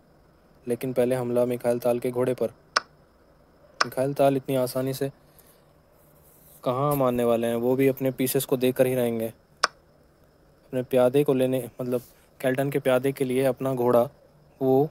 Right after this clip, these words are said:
खुद देने को तैयार है। आप देखिए स्थिति क्या है, दोनों घोड़ों में से कोई भी कैल्टन ले सकते हैं यहाँ पर। अब रानी पर खतरा है,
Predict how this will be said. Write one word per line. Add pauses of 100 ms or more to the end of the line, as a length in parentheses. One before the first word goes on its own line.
खुद
देने
को
तैयार
है।
आप
देखिए
स्थिति
क्या
है,
दोनों
घोड़ों
में
से
कोई
भी
कैल्टन
ले
सकते
हैं
यहाँ
पर। (1300)
अब
रानी
पर
खतरा
है,